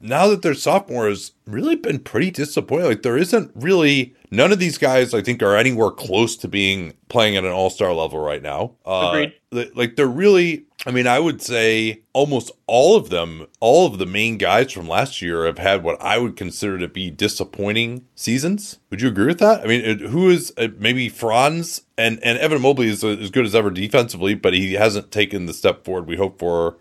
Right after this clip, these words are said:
Speaker 1: with him on offense.
Speaker 2: Well, I will, I will note on this, I was I was being a little bit more skeptical. I, first of all, I agree with your central premise. I, I'm acknowledging that. But Evan Mobley, he's gone from fifty-five percent true shooting to fifty-eight. Like, that's, that's nice. Like, that's a,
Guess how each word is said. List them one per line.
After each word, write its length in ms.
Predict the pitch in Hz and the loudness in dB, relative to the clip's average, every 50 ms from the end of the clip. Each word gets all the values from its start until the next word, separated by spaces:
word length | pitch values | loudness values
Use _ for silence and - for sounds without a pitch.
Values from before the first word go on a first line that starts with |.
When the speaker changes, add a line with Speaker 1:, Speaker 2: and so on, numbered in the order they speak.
| _ - | _ -10
Speaker 1:
with 120 | 85 - | -4 -2
him 120 | 101 90 | -2 0
on 140 | 85 82 82 | 0 0 2
offense. 640 | 104 151 175 - 104 90 90 101 - - - - - _ _ - | 2 2 2 4 2 0 0 -2 -8 -14 -18 -18 -20 _ _ -2
Speaker 2:
Well, 160 | 233 247 214 202 | 0 0 2 2
I 100 | 247 254 | 2 0
will, 240 | 262 262 254 - - | 2 0 -4 -2 0
I 120 | - 233 | 0 0
will 180 | 240 220 226 220 | 2 2 -2 -4
note 360 | 190 175 175 175 175 180 180 - | -2 0 0 0 0 0 -2 0
on 200 | 170 175 170 175 | 0 0 0 0
this, 220 | 180 170 160 - - 147 | -4 -6 -6 -8 -6 0
I 160 | 156 156 165 | 2 2 2
was 480 | 165 160 165 156 151 143 - - - _ _ - - | 2 0 -2 -2 -2 -4 -8 -14 -20 _ _ -2 -2
I 80 | 190 196 | 0 0
was 160 | 196 196 190 | 0 -2 -4
being 300 | - - 185 180 170 165 | -4 -4 -2 -2 -2 -4
a 60 | 147 | -6
little 260 | 131 135 135 139 139 | -6 -6 -6 -6 -6
bit 200 | 127 147 139 - | -6 -8 -10 -8
more 160 | 143 143 139 | -6 -8 -8
skeptical. 640 | 143 - - 147 139 - 156 143 147 139 135 135 - - | -6 -4 -4 -4 -4 -4 -4 -4 -4 -2 -2 -2 -2 0
I, 160 | 160 175 170 - | 0 0 0 0
first 240 | - 233 233 - | 2 2 2 2
of 60 | - 185 | 4 4
all, 80 | 156 | 4
I 60 | 139 | 4
agree 180 | 135 - 180 175 | 2 2 -2 -2
with 120 | 160 147 | -2 -2
your 120 | - 143 131 | -4 -6 -4
central 280 | - 147 120 - 117 | -4 -4 -4 -6 -14
premise. 320 | - 120 107 - - - - - | -14 -14 -16 -16 -18 -20 -12 -8
I, 140 | 123 120 113 | -8 -6 -4
I'm 200 | 120 131 127 127 | -4 -6 -6 -6
acknowledging 460 | 123 120 135 123 120 120 - 131 120 | -2 0 0 0 0 0 -2 -4 -4
that. 180 | 120 117 117 - | -4 -4 -2 0
But 80 | 147 | 2
Evan 240 | 151 156 160 180 151 | 2 2 0 0 0
Mobley, 520 | 143 143 143 139 147 147 143 143 139 _ _ _ | 0 0 0 2 2 2 2 2 -2 _ _ _
he's 220 | - 196 185 - | 0 0 0 2
gone 260 | - 175 170 180 180 180 | 2 2 2 2 2 0
from 200 | - 170 156 143 | -6 -8 -8 -2
fifty-five 520 | - 156 147 - 160 - 156 139 139 - | -2 -4 -2 -2 -4 0 0 0 0 -2
percent 260 | 151 139 - 156 147 | -4 -6 -6 -6 -6
true 100 | - 160 | -8 -10
shooting 320 | 143 - 160 139 147 151 139 | -10 -8 -6 -4 -4 -4 -4
to 60 | 131 | -6
fifty-eight. 480 | 127 135 127 127 120 117 120 - - | -6 -8 -8 -6 -4 -2 -2 -2 -2
Like, 160 | - 190 226 - | -2 -2 0 0
that's, 220 | 370 370 - - | -2 -2 -2 -6
that's 320 | - 370 381 370 - - | -4 -4 -4 -4 -6 -6
nice. 360 | 135 127 110 113 - - - - | -6 -4 -4 -6 -8 -12 -6 -6
Like, 140 | 156 151 | -6 -2
that's 160 | - 170 - 180 | -4 -4 -4 -4
a, 100 | 151 | -10